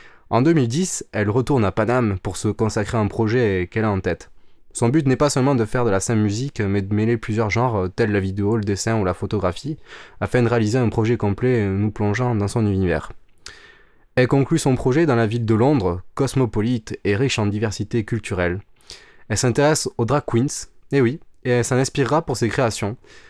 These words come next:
Ces drag queens seront ses queens. Son projet s'appellera Christine and the Queens. Elle aime en eux la fantaisie ou la bizarrerie. Elle aime l'anticonformisme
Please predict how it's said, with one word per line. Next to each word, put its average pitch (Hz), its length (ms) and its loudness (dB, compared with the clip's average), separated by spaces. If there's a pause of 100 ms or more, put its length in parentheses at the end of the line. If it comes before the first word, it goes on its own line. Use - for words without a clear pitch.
(100)
Ces 135 160 0
drag 131 160 2
queens 160 320 0
seront 127 480 0
ses - 200 -2
queens. 101 420 -4 (160)
Son 110 180 -2
projet 117 320 0
s'appellera 101 540 2 (180)
Christine 120 340 0
and 98 100 0
the 95 40 -2
Queens. - 420 -12 (160)
Elle 127 140 4
aime 139 160 4
en 139 140 4
eux 147 120 4
la 120 140 2
fantaisie 117 920 0
ou 110 120 -2
la 107 100 2
bizarrerie. 104 600 -2 (460)
Elle 113 160 2
aime 127 320 2
l'anticonformisme 123 960 2